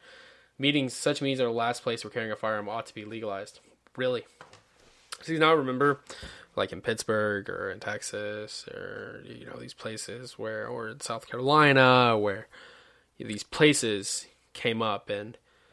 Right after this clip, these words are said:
you know, people were, people were, were, were murdered in, in these places. And, you know, then you had the one in Texas where, uh, I believe it was Texas, where, uh, lives were saved because one,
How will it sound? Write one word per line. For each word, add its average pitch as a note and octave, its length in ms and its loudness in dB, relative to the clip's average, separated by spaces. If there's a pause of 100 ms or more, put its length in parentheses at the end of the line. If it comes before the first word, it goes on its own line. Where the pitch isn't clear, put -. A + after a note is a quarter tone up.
(460)
you C#3+ 60 -18
know, - 100 -20
people B2 360 -4
were, G2 220 -2 (1000)
people A2 360 -4
were, F#2+ 280 -6
were, G#2+ 200 -8 (100)
were A#2 120 -8
murdered A#2+ 420 6
in, G#2 340 -10
in A#2+ 80 -10
these A2+ 160 -10
places. - 560 -2
And, A2 320 -10
you A#2+ 80 -6
know, A2 100 -6
then C3 220 -4
you C3 120 0
had A#2 100 0
the A#2+ 40 -10
one B2 200 -2
in G#2+ 80 -12
Texas A2+ 560 -8 (720)
where, A#2+ 400 4
uh, G#2+ 260 -2
I - 20 -6
believe D#3+ 220 0
it A2 60 -2
was G2 160 -8
Texas, - 520 -8
where, G#2+ 360 0
uh, G#2+ 160 -6 (500)
lives B2+ 340 0
were A2 120 -8
saved D3 460 4 (120)
because A#2+ 340 -2
one, B2 360 -2